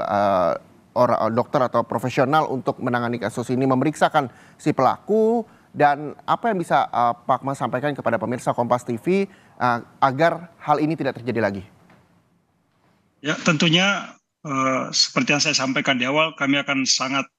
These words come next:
Speaker 2: sangat berhati-hati dalam melakukan proses ini dan melibatkan pihak lain.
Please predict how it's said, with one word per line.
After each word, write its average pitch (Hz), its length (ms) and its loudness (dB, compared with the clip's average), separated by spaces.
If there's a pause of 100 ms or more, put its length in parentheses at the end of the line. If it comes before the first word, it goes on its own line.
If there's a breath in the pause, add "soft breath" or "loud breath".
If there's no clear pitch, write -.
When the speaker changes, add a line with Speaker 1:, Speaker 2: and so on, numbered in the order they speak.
(160)
Speaker 2:
sangat 147 320 0
berhati-hati 143 1040 0 (400)
dalam 131 240 2
melakukan 131 640 0
proses 131 400 0
ini 147 480 0 (480)
dan 123 160 0
melibatkan 123 640 0
pihak 135 240 2
lain. 139 320 0